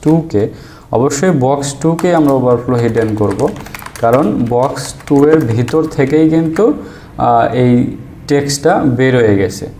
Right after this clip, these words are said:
পি কিন-, পি কে ওভারফ্লো হিডেন করলে কিন্তু হবে না, কারণ পি এর ভেতরে তো কোনো কিছু বাইরে যায় নাই।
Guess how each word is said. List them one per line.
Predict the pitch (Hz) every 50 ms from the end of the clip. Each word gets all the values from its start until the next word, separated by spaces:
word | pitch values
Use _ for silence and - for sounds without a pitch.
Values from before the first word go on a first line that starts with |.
| - - - - - - - -
পি | 180 190 190 185
কিন-, | 190 180 180 175 180 -
পি | - 196
কে | 196 190 196 185
ওভারফ্লো | 175 160 160 156 147 151 - 160 156
হিডেন | 151 143 143 143 151 151 147
করলে | 143 139 135 131 127 123 120
কিন্তু | 120 120 120 135
হবে | 123 - - 143 135 127 104
না, | 90 90
কারণ | 95 - 123 127 139 165 180 170 - -
পি | 202
এর | 208 208 202 190 165
ভেতরে | 143 135 135 147 135 180 185 180 185
তো | 180 - 165
কোনো | 160 156 160 165
কিছু | 160 165 165 - 160
বাইরে | 139 120 107 101 98 95 98
যায় | 95 90 90
নাই। | 92 92 90 -